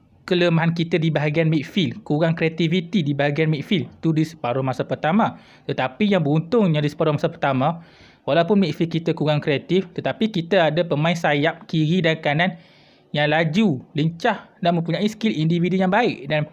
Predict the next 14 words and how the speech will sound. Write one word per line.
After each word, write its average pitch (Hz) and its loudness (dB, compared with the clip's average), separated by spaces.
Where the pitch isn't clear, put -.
kita 147 0
tengok 165 2
di 143 -4
separuh 147 0
masa 147 -2
pertama, 160 0
gerakan 160 -2
Kelantan 165 0
banyak 151 0
menyerang 147 2
daripada 190 0
bahagian 180 0
sayap. 117 -2
Okey, 165 0